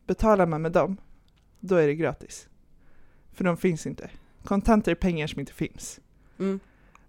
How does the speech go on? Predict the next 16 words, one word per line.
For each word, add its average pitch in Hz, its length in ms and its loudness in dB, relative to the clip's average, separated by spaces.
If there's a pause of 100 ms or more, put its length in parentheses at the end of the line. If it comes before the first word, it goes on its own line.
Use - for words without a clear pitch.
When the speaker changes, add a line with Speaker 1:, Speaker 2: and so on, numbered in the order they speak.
(160)
Speaker 2:
Jag 208 280 8
är 180 360 4 (140)
absolut - 600 -4
en, 160 340 -2
eh, 156 300 -4 (720)
ja, 180 80 -10
men 175 120 -2
du, 175 120 -4
jag 175 220 0
är 170 140 2
en 165 120 -4
frontperson 165 720 -2
i 160 60 -6
den 160 120 -8
här 165 220 -6
tankebanan. 160 960 -4